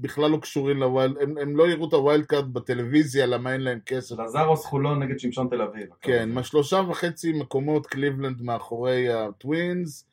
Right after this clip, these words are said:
Speaker 1: הווייט סוקס, גם את זה לא יראו בטלוויזיה.
Speaker 2: כן,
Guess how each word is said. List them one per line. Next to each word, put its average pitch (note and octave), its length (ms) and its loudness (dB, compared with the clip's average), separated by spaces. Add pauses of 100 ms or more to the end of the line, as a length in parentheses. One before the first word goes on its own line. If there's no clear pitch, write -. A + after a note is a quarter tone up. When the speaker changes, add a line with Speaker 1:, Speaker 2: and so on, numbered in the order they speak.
(320)
Speaker 1:
הווייט C#3+ 400 2
סוקס, E3 680 6 (140)
גם B2+ 220 0
את A#2 80 -6
זה B2 140 0
לא A2 160 2
יראו G2+ 220 -4
בטלוויזיה. G2 760 -6
Speaker 2:
כן, G2+ 80 -10